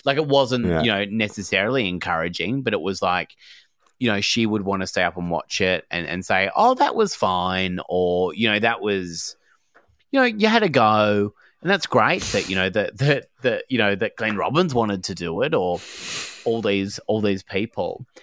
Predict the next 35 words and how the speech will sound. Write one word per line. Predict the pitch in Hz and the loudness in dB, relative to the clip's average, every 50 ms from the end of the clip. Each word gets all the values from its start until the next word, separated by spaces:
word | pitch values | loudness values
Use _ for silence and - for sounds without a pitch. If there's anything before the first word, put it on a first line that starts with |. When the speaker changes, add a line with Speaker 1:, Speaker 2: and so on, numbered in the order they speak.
| _ _ _ - | _ _ _ -4
Speaker 1:
But | 135 139 | -4 -2
Channel | - - 143 135 151 160 | 0 0 -2 0 0 0
thirty-one | 160 175 165 160 147 147 143 139 127 113 | 0 0 0 2 2 2 2 0 0 -2
at | 85 113 | -4 -4
the | 117 120 | -4 -6
time, | - - 117 117 123 135 139 127 113 | -6 -4 -2 0 2 2 2 2 0
like, | 107 107 104 - - | 0 -2 -2 -2 -2
watching | 117 107 - - 123 120 | -4 -4 -4 -4 -4 -4
the | 117 110 | -4 -2
shows | - - 104 101 101 101 | -2 0 0 0 0 -2
before | _ - 98 - - 101 98 95 95 | _ -12 -12 -8 -4 -2 -2 0 0
and | 90 | 0
after, | 85 85 90 98 117 - - - 82 71 67 - - _ - - - - - _ _ - | 0 0 0 -2 -4 -6 -4 -4 -4 -2 -4 -6 -8 _ -20 -20 -20 -20 -20 _ _ -4
it | - 135 127 | -4 -2 0
was | 131 131 123 - | 0 -2 -2 -2
such, | - - 175 165 156 - - - - - - - - - _ _ _ _ _ _ - | 0 2 2 2 2 0 -2 -6 -8 -6 -6 -6 -6 -8 _ _ _ _ _ _ -4
like, | 135 131 131 - | -4 -4 -2 -2
because | - 151 151 156 143 | -4 -2 -2 -2 -2
it | 147 143 | 0 0
is | 143 143 131 113 101 - - | 2 2 2 0 -2 -6 -6
community | - - 110 104 98 92 95 90 | -6 -4 -4 -2 -2 -2 -4 -4
T | 85 - 98 92 | -4 -4 -4 -2
V, | 87 87 | 0 0
it's | 87 85 - - - - - | 0 0 0 -4 -6 -4 -4
like, | 90 87 - - | -4 -4 -4 -4
you | 92 90 | -4 -4
know, | 85 - | -4 -4
anyone | - 98 101 101 98 92 82 82 82 78 | -2 -2 -2 0 0 -2 -2 -4 -6 -6
can | - 95 87 | -4 -4 -2
pretty | 82 - 92 87 | -2 0 0 0
much | 85 80 65 - - _ | -2 -2 -4 -6 -10 _
put | - 92 87 | -8 -6 -4
a | 85 82 | -4 -4
show | - - - 82 76 78 80 80 73 - | -2 -2 0 0 0 0 -2 -2 -4 -6
on | - 85 82 82 85 82 78 76 76 73 | -8 -8 -6 -6 -6 -8 -8 -10 -12 -14